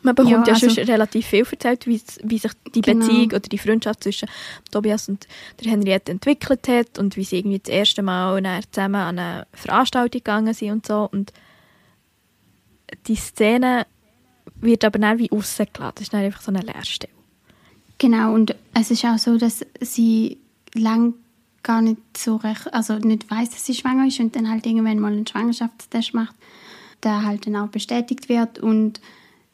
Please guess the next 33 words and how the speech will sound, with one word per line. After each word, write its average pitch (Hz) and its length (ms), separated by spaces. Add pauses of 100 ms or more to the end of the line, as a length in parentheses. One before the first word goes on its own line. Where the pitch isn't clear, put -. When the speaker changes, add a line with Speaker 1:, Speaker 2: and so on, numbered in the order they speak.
(560)
Speaker 2:
dass - 180
sie 226 80
sich 226 300
dann 233 160
überlegt, 214 440
ja, 214 140
was 202 100
mache 202 280
ich 220 60
jetzt? - 320 (1300)
Sie - 220
ist 233 120
sich 240 200
eigentlich 226 320
nicht 240 160
von - 140
Anfang 240 340
an 233 80
sicher, 233 240
dass 233 200
sie 233 100
will 233 180
abtreiben 208 600
Speaker 1:
Nein. 220 260 (160)
Speaker 2:
sondern 214 560
sie - 180
sucht 233 380
dann 214 120
das - 100
Gespräch 240 500
mit 240 180
ihm 233 280
und 208 260